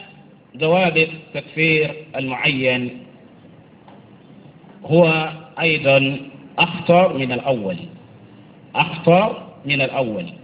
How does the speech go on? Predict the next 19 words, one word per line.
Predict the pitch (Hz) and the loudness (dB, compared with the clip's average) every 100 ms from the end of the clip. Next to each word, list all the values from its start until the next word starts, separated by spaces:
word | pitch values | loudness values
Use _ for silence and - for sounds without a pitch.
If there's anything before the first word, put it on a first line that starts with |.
| 156 | -4
الأول | 156 190 208 220 240 - | 2 2 6 4 4 0
خطير، | 165 202 202 156 - - - - - _ - _ _ 123 | -4 0 2 2 -2 -16 -20 -20 -20 _ -20 _ _ -4
وتنزيل، | 165 165 170 160 180 202 170 104 - - - | -2 0 -2 0 0 2 0 -2 -10 -18 -8
تنزيله | 160 156 143 196 175 139 135 117 | -4 -2 0 0 0 -4 -4 -4
على | 131 180 | 0 2
المع-، | 185 175 170 - - | 2 2 -2 -10 -10
على | 160 185 | -2 0
المعين | 175 165 160 202 196 220 254 | 0 -2 -4 -4 0 -2 -2
أخطر، | 233 185 - - 180 147 - - - - - _ - | -4 -8 -8 -4 0 0 -4 -18 -20 -20 -20 _ -8
فلذلك | 165 170 165 196 226 202 190 180 180 180 - - - - - - - - | -2 -2 2 2 2 -2 0 2 2 0 -8 -20 -20 -20 -20 -20 -20 -8
تجد | - 208 151 113 - - - - - - - | -2 0 0 -4 -8 -16 -20 -20 -20 -8 0
العلماء | 156 160 170 165 175 240 214 | 0 2 0 0 -2 -4 -4
يفرقون | 175 165 156 180 185 165 | -4 -4 -6 -6 -6 -4
بينهما، | 151 147 147 143 139 135 135 98 - - - - _ _ - - - | -4 -4 -6 -6 -4 -4 -4 -6 -14 -20 -20 -20 _ _ -20 -18 -4
بل | 165 214 139 - - - | 0 0 -2 -10 -16 -8
شيخ | 185 185 | -6 0
الإسلام | 165 160 - 156 202 190 | -2 -2 -2 0 0 0
جاء | 156 185 175 170 | 0 -2 0 -2
بقا-، | 160 160 185 202 170 | -4 -4 -6 -4 -4